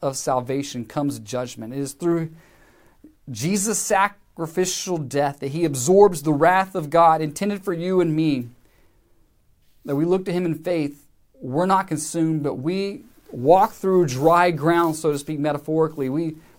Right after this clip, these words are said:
that picture there, and we are saved. That Jesus is our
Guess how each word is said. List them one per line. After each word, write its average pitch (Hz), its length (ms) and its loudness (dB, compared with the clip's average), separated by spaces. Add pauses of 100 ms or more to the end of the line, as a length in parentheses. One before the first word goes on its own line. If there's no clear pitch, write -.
that 175 240 0
picture 196 480 0
there, 113 300 -2 (500)
and 143 240 -2
we 180 360 -4
are 165 280 4
saved. 127 720 -8 (480)
That 139 180 -4
Jesus 180 580 -6
is 165 420 -4
our 139 480 -6